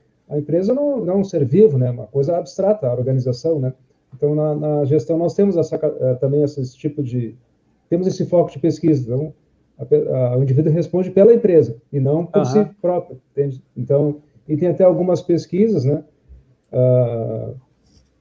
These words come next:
Speaker 1: pra, pra evitar alguns vieses de um, de um respondente único, né, eh, que são pe-, pesquisas um pouco mais, ah, difíceis de, de realizar, que pe-, pegam mais de um respondente pela mesma empresa pra ver uma,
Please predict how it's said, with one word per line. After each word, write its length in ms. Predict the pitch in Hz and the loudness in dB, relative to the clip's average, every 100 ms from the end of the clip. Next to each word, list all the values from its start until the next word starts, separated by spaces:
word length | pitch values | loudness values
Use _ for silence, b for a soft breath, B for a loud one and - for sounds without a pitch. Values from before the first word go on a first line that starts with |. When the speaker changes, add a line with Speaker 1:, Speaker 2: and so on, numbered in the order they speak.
| _ | _
Speaker 1:
pra, 280 | 147 - 127 | -2 0 0
pra 200 | - 170 | 4 4
evitar 320 | 156 160 170 | 4 2 2
alguns 280 | 165 170 143 | 4 2 2
vieses 600 | 151 156 175 143 127 - _ | 4 6 4 0 -8 -20 _
de 200 | 123 139 | -10 -8
um, 280 | 143 131 113 | -6 -6 -4
de 120 | 139 | -2
um 80 | 143 | 0
respondente 580 | 151 - 139 151 156 | -2 -2 0 0 0
único, 360 | 151 220 254 143 | 2 2 2 0
né, 160 | 135 147 _ _ _ _ _ _ - | -2 -4 _ _ _ _ _ _ -8
eh, 180 | 123 117 | -6 -4
que 80 | |
são 140 | - 156 | -4 -4
pe-, 300 | 165 160 131 | -2 -4 -6
pesquisas 260 | 147 160 151 | -8 -6 -2
um 20 | |
pouco 220 | 160 151 | -2 -2
mais, 440 | 147 151 139 127 - | 0 2 0 -2 -6
ah, 380 | 127 117 120 113 - _ _ - | -6 -4 -8 -12 -14 _ _ -12
difíceis 440 | 139 175 151 139 | -6 -6 -4 -4
de, 160 | 123 123 | -2 -4
de 180 | 107 123 | 0 4
realizar, 600 | 151 147 151 185 214 - _ _ | 6 6 6 4 0 -16 _ _
que 80 | |
pe-, 240 | - 180 - | -8 -4 -4
pegam 480 | - 160 156 139 135 | 0 0 2 -2 -4
mais 420 | 127 160 220 160 | -4 4 4 4
de 80 | 165 | 4
um 140 | 202 | 4
respondente 580 | 180 190 165 151 196 196 | 4 0 0 2 2 2
pela 160 | 175 | 2
mesma 220 | 165 175 175 | 2 0 -2
empresa 320 | 170 175 196 | -2 -4 -2
pra 160 | 196 | -2
ver 160 | 175 196 | 0 0
uma, 280 | 202 165 | 0 -4